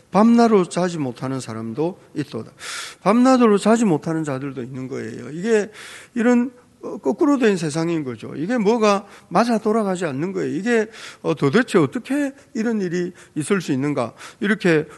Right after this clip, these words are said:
고민을 하다가 보면 밤낮으로 자지 못하는 자도 있고 이 밤낮으로 잠이 안 오는 거죠.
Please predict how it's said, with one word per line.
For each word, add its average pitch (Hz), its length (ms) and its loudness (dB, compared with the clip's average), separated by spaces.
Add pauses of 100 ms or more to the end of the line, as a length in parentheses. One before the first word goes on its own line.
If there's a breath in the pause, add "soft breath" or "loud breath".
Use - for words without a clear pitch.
고민을 185 400 2
하다가 135 280 -4
보면 117 520 -6
밤낮으로 247 600 -2
자지 196 280 -2
못하는 147 400 -4
자도 127 240 -8
있고 - 180 -16
이 170 60 -14
밤낮으로 311 580 -8
잠이 208 300 -4
안 156 140 -4
오는 175 200 -2
거죠. 143 280 -6